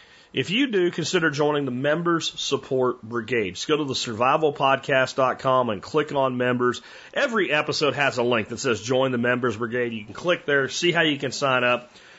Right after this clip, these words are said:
Fifty bucks a year comes out to about twenty cents an episode for all this amazing content. Then log into your members area, and there's a page that says benefits. Go there and start looking through all the benefits that we give you, all the discounts.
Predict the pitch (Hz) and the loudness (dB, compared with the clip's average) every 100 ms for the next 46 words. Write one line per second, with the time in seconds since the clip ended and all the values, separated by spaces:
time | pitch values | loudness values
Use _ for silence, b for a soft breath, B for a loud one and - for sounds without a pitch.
0 | B - 220 226 233 202 190 - 151 143 | B -4 -2 -2 0 0 0 -2 -2 2
1 | 139 131 - 175 165 143 139 135 - 147 | 2 0 -2 0 0 2 2 2 0 -2
2 | 127 127 - - 131 131 117 - 120 - | 2 0 0 -6 -4 -2 -4 -4 -4 -4
3 | 117 113 - - 98 131 170 185 160 139 | -4 -4 -4 -6 0 2 4 4 2 2
4 | 135 120 110 120 117 110 101 - B B | 2 0 -2 -2 -2 -2 -6 -8 B B
5 | B B 135 196 262 208 196 208 208 226 | B B -4 -2 0 0 0 0 -2 0
6 | 233 196 180 156 127 123 104 101 110 135 | 0 0 0 -2 -2 -2 -2 -2 -4 -2
7 | 143 139 147 147 175 175 185 196 175 143 | 0 0 0 0 0 0 -2 0 0 2
8 | 147 123 110 127 117 120 147 202 180 127 | 0 0 -2 -6 -6 -4 0 0 0 2
9 | 117 123 - B B 143 147 233 190 175 | 2 0 -6 B B -4 -2 0 0 0
10 | 226 220 156 160 - 175 262 233 156 160 | -2 -4 -4 -2 -2 -2 -2 -2 0 0
11 | 262 302 180 147 151 139 117 113 104 101 | 2 0 -2 -2 0 0 0 0 -2 -2
12 | 104 147 240 220 247 - 185 110 - - | 0 2 2 0 0 2 0 0 -4 -12